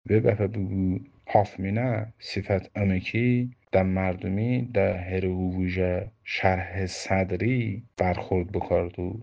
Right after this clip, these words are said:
عمل بکرد و رفتار بکرد و نه اینکه خود من نکرده در غضبی، در خشمی. ام هفت کلا صفت چما آیت الله شهید سید علی خامنه ای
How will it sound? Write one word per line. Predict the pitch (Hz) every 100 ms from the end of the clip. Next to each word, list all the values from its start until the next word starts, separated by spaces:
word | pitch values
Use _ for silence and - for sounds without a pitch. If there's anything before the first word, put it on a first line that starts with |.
| - -
عمل | 98 92 90
بکرد | 90 - 90 87 92
و | 92 90 _ _ -
رفتار | 95 - - 92
بکرد | 90 104 98 104 110
و | 127 127 -
نه | 110 117
اینکه | 107 107
خود | 107 - 98
من | 98 98
نکرده | 95 90 92 101 107 117 123 -
در | 98
غضبی، | 95 92 87 87 95 95
در | 90 90
خشمی. | - 87 - 82 82 -
ام | 160 165 131
هفت | - 156 -
کلا | 139 131 127 127
صفت | - - - 113 113 107 101
چما | - 101 117 127
آیت | 104 104 98 104
الله | 95 95 95
شهید | - 92 92 95
سید | 90 - 90 85
علی | 90 95
خامنه | - 90 90 85 -
ای | 92 92